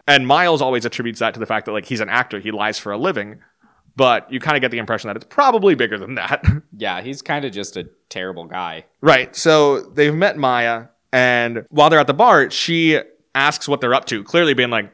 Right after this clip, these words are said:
Speaker 1: "We should hang out."
Speaker 2: Yeah, like, "Are you guys going out after this?"
Speaker 1: And sad sack Giamatti goes, "Oh yeah, we're, uh, we're going back to the hotel to get some rest. We're, uh, we're gonna go to sleep." And, and Maya looks really upset. She's like, "Yeah, I, I guess it's a long drive, so I'll,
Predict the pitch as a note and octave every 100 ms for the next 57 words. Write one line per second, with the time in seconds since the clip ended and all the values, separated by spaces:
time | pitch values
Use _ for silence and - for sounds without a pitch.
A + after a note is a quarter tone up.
0 | - B2+ C3+ A#2+ A#2+ A#2+ A2 D3+ A#2+ F#2
1 | - A#2 A2 F2+ - - C#3+ A#2+ B2 C3+
2 | B2 B2 A#2 C3+ B2 A#2 G#2+ A#2 A2+ -
3 | C3+ C#3 D#3+ - C#3+ C3 - E3+ F3 D3+
4 | F3 E3 B2+ B2+ C#3+ C#3+ G3+ A#2 A#2+ D#3+
5 | C3 B2 A2 C3+ C#3 C3 B2+ A#2+ A#2+ A#2+
6 | A#2 G#2+ G#2 A#2 B2+ B2+ B2 C3 A#2+ A#2+
7 | A2+ A2 A2 G#2+ G#2+ - A2 G#2 G2+ G#2+
8 | - - - _ A#2 G#2+ G#2 G#2 G2+ C#2
9 | G#2+ G#2+ G#2 G2+ G2+ - G2+ - G#2+ F#2
10 | _ C#3 D#3+ A#3+ G3+ B2+ D3+ D#3 D3+ C3+
11 | - A2 G#2 G#2+ A#2+ A2+ G#2 A2 G#2+ -
12 | G#2+ - - - A#2+ B2 C3+ D#3+ F3 D3+
13 | D#3 - _ _ A#2+ A#2+ A#2 - -